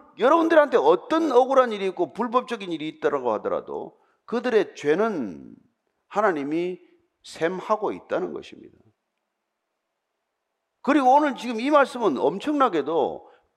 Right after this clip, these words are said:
빌라도에게 유죄 선언을 예수님이 하고 있다는 것입니다. "빌라도, 너 죄보다도 나를 넘겨준 자의 죄가 더 크다"라고 말씀하신 것은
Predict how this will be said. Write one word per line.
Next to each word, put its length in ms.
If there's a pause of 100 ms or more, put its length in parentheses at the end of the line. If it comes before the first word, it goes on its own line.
빌라도에게 1080
유죄 420
선언을 760
예수님이 460
하고 200
있다는 300
것입니다. 480 (1400)
"빌라도, 600
너 320
죄보다도 960 (320)
나를 380
넘겨준 640
자의 320
죄가 520
더 260
크다"라고 500
말씀하신 540
것은 460